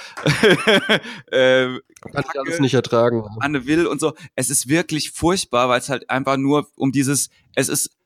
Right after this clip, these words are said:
Speaker 1: nur Senden immer, ne? Es ist nur Senden,
Speaker 2: Ja.
Speaker 1: es ist kein Rezipieren oder Wirken lassen. Da geht ja keiner raus und denkt irgendwie, also jetzt mal ohne Witz,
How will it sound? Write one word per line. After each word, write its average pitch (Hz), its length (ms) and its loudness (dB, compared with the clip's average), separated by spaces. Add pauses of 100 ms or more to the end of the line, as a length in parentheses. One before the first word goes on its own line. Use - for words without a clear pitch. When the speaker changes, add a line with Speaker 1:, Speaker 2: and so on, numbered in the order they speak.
(140)
Speaker 1:
nur 156 360 2
Senden 120 680 0 (100)
immer, 90 460 -2
ne? 143 300 0
Es 113 120 -2
ist 127 240 -2
nur 151 240 6
Senden, 147 280 2
Speaker 2:
Ja. 139 60 6
Speaker 1:
es 107 80 2
ist 123 160 -6
kein 143 300 0
Rezipieren 143 640 0
oder 113 220 2
Wirken 127 320 0
lassen. 73 360 -4 (200)
Da 113 80 -2
geht 139 160 -2
ja 135 100 0
keiner 147 340 2
raus 131 280 2
und 127 140 2
denkt 131 180 0
irgendwie, 120 340 0 (340)
also - 240 -8
jetzt 92 200 -6
mal 95 120 -2
ohne 95 220 -4
Witz, - 300 -2